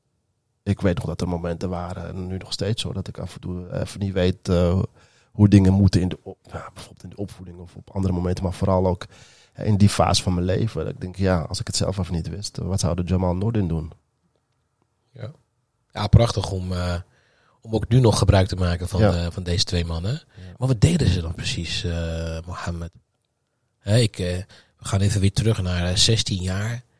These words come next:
Speaker 2: eh, M B O. Je had de droom om naar het H B O te gaan. Ehm, vervolgens heb je het M B O natuurlijk beha-, gehaald, hè?
Speaker 1: Mhm.
Speaker 2: Toch?
Speaker 1: Ja, ja, ja, uiteindelijk wel.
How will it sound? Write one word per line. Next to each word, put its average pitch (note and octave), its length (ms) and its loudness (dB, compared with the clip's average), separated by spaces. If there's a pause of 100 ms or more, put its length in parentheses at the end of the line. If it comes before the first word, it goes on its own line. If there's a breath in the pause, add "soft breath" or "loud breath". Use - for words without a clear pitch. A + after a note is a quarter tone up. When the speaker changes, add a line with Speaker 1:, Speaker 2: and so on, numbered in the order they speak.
(280)
Speaker 2:
eh, F2+ 880 -6 (260 loud breath)
M A#2 180 4
B F#2+ 40 2 (140)
O. A2 260 2 (280)
Je G#2+ 100 -4
had F#2+ 100 -2
de F#2 120 -2
droom G2 360 6
om F#2 120 -2
naar F2+ 140 0
het F2 100 -4
H G2 220 2
B G#2+ 60 0 (120)
O G#2 100 4
te G#2+ 120 -2
gaan. A#2 380 -6 (840)
Ehm, F2 600 0 (300)
vervolgens G2 680 0 (440)
heb G#2 200 2
je - 140 4
het F#2+ 100 0
M F#2+ 80 0
B F2+ 40 4
O F2+ 40 2
natuurlijk F2 320 -4
beha-, - 320 -4
gehaald, A2+ 360 2
hè? D#3 80 -2 (260)
Speaker 1:
Mhm. G2 280 -8 (160)
Speaker 2:
Toch? - 300 -4
Speaker 1:
Ja, D#3 100 8
ja, F3+ 120 6
ja, G#2 80 6
uiteindelijk F2+ 460 2
wel. C3+ 160 -12